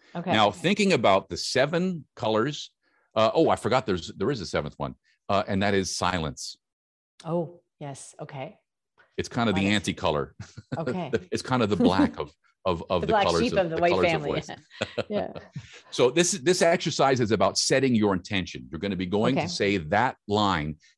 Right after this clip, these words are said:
Speaker 2: "Can
Speaker 1: Okay.
Speaker 2: you help me with this?"
Speaker 1: Okay.
Speaker 2: First, I'm gonna give you three, three, three, uh, queries.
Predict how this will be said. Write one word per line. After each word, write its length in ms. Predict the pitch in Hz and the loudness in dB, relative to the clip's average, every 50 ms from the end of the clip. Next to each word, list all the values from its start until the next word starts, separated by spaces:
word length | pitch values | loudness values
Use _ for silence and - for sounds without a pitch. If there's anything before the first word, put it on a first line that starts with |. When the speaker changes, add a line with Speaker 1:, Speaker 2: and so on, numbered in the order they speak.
| _ - | _ -8
Speaker 2:
"Can 360 | - 131 127 131 135 131 113 | -4 -2 0 2 2 2 0
Speaker 1:
Okay. 100 | 95 104 | 0 2
Speaker 2:
you 200 | 110 117 113 101 | 2 2 0 0
help 300 | 98 107 104 104 - - | 0 0 0 0 -2 -2
me 340 | 95 95 98 95 95 98 - | -2 -2 0 0 -2 -2 -4
with 320 | 95 87 87 87 85 73 71 | -2 -2 -2 -2 -2 -2 -2
this?" 420 | 90 90 69 - - - - - _ _ _ _ _ _ _ - | 0 0 0 -2 -6 -10 -12 -14 _ _ _ _ _ _ _ -10
Speaker 1:
Okay. 260 | 175 175 175 156 180 - - _ _ _ _ - | -8 -6 -6 -6 -8 -8 -12 _ _ _ _ 2
Speaker 2:
First, 320 | 127 156 185 180 - - - | 4 4 4 4 2 -4 -6
I'm 60 | - 95 | -4 -2
gonna 140 | 101 101 | 0 0
give 120 | 95 95 95 | 0 -2 -4
you 60 | 90 | -6
three, 460 | 82 - 113 113 117 110 107 - - _ - 92 | -8 -4 -2 0 2 2 0 -2 -4 _ -20 -12
three, 300 | - - 107 104 95 - _ _ _ _ 120 | -6 -2 -2 -2 -2 -4 _ _ _ _ -20
three, 380 | - - 107 98 92 90 85 85 | -12 -6 -4 -4 -2 0 0 2
uh, 260 | 80 78 76 76 71 - _ _ _ _ - | 2 2 2 0 -2 -4 _ _ _ _ -10
queries. 480 | - - 90 80 69 65 62 - - | -4 -2 -2 0 -2 -4 -8 -14 -20